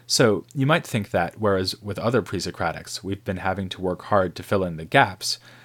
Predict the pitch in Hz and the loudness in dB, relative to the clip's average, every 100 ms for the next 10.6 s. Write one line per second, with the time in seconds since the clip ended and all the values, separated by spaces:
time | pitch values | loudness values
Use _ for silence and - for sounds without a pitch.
0 | - - 117 113 113 104 104 123 120 101 | -14 0 4 4 4 2 2 4 4 2
1 | - 170 147 107 95 92 - 85 80 85 | 4 4 6 2 0 -2 -2 -4 -4 -6
2 | 87 101 - 90 - 82 76 78 104 98 | -4 -2 0 -2 -2 -6 -6 -6 2 4
3 | 95 - 82 - - _ _ _ _ _ | 4 0 -8 -14 -18 _ _ _ _ _
4 | _ 110 113 98 80 87 - 87 92 - | _ 2 2 2 -2 -4 -2 0 0 -2
5 | 69 - _ _ _ _ - - - - | -12 -16 _ _ _ _ -20 -20 -20 -12
6 | - 117 175 131 - - 107 156 143 123 | -6 2 4 4 0 -8 -2 0 2 2
7 | 101 92 95 98 123 190 - 101 - 98 | 0 0 -2 0 0 -2 -2 -2 -2 -2
8 | 90 95 90 87 90 90 90 87 - 98 | -2 -2 -2 -2 -2 -2 -2 -4 -2 2
9 | 90 87 87 82 101 98 87 92 87 - | 2 2 -4 -6 -4 -2 -2 -4 -6 -2
10 | 95 95 - - 80 76 | 2 2 0 -6 -12 -14